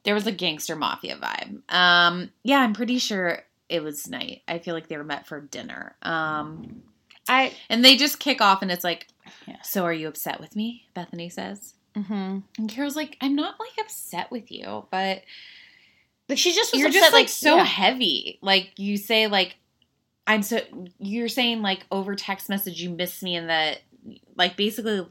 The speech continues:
Speaker 1: I don't know, maybe saying, "Our friendship is so different and over." And Carol's like, "I'm willing to work on this, but, like, you're going behind my back telling, like, trying to take my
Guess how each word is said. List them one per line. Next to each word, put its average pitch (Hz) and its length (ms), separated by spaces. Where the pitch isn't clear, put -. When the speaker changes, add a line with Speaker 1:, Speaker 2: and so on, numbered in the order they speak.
Speaker 1:
I 220 140
don't 180 100
know, 139 120
maybe 160 260
saying, 160 460
"Our 185 140
friendship 180 400
is 170 100
so 170 140
different 165 340
and 156 140
over." 156 280
And 151 260
Carol's 233 300
like, 240 160
"I'm 370 240
willing 240 260
to 269 80
work 160 300
on 254 160
this, 302 220
but, - 180
like, 247 260
you're 339 220
going 427 240
behind 254 340
my 285 140
back 170 420
telling, 202 580
like, 180 300
trying 262 420
to 254 280
take - 460
my 180 440